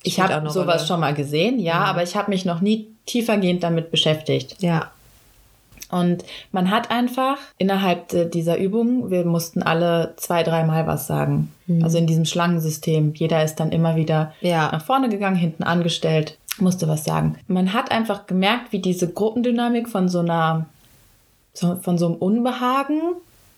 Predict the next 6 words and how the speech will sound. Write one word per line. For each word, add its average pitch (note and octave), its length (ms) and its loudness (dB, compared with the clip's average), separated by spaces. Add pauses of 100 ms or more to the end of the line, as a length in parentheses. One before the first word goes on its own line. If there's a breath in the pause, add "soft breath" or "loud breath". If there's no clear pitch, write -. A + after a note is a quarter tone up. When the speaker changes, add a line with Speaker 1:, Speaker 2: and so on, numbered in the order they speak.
(180)
Speaker 1:
zu - 160 -6
einer F#3+ 220 0
Ernsthaftigkeit D#3+ 1200 -2
gekommen D#3 380 -2
ist. C#3 320 -4
Speaker 2:
Mhm. F3+ 540 2